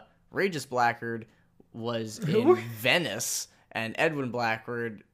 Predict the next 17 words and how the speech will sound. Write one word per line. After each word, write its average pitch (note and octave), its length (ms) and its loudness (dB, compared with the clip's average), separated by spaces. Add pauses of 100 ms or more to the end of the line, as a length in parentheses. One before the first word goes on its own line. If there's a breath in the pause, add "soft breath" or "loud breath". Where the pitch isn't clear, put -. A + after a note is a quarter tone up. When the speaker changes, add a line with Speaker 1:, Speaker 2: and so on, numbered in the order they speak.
Speaker 1:
is A2+ 280 -6
here, F#2 560 -6 (320 soft breath)
and G#2+ 140 -6
he A2+ 80 -6
can't B2 260 -4
be A#2+ 140 -6
in A2+ 100 -6
two A#2 140 -10
places A2 420 -6
at A2 100 -4
once, G#2+ 580 -8 (180)
'cause A2+ 160 -6
he C3+ 160 -2
did C3+ 260 -12
something D3 340 -8
for, C#3 160 -12
like," A#2 280 -10